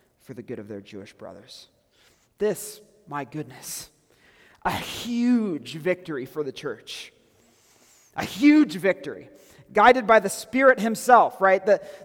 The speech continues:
the, the apostles sense that the Spirit is guiding them to do this, right? Guided by the Spirit himself, the church was on the cusp of splitting in two. The mission to the Gentiles nearly stopped in its tracks, but that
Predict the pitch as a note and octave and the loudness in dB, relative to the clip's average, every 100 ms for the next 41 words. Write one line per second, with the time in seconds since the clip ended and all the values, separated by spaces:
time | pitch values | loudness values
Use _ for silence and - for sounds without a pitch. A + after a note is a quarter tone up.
0 | G3 G#3 E3 - - - _ _ _ F#3+ | -2 0 -2 -8 -20 -20 _ _ _ -2
1 | F#3+ B3 C4 - G#3 - A3+ A3 - F#3 | 2 6 6 4 -6 -2 -2 -2 -12 -12
2 | - - - C4 C4+ F#3 - F#3 - G3+ | -12 -12 -12 -4 0 2 2 -2 0 4
3 | G#3 G#3+ G3 F#3+ F3+ D#3 F3+ E3+ B2+ A#2 | 6 4 2 -4 -8 -6 -2 -2 -2 -8
4 | - - _ - E3 E3 - - A3 C4 | -18 -20 _ -6 -6 -6 -12 0 4 4
5 | C4 A#3+ G#3+ - - A#3 G#3+ G3 - F3 | 6 2 2 -4 0 2 2 -4 -4 -2
6 | C3+ - - - - _ F#3+ - A#3 C#4 | -2 -6 -20 -20 -20 _ -10 -6 0 0
7 | C#4+ F3 - - _ A3 B3+ A#3+ G3 - | 0 -10 -20 -20 _ -4 0 0 -2 -6
8 | - B3 B3 - - - F#3+ D3 - - | -2 4 4 4 -8 -10 -10 -10 -14 -8
9 | B3+ C4+ B3 A3 G#3+ - F#3+ B2 - - | 6 6 6 0 -2 -2 -2 -2 -6 -20
10 | - _ _ _ _ G#3 A#3 B3+ A#3 B3 | -20 _ _ _ _ 0 0 0 0 0
11 | A3+ A#3+ B3+ G#3+ G3+ F#3 G#3 A#3+ A#3+ A#3 | 2 0 0 2 2 0 0 2 2 0
12 | - A3+ A3 - A3 G3+ - F#3 G3 E3+ | 2 4 4 0 -8 -8 -8 -2 -2 -2
13 | - E3+ G#3 A3+ A3 - | -6 0 4 6 4 -4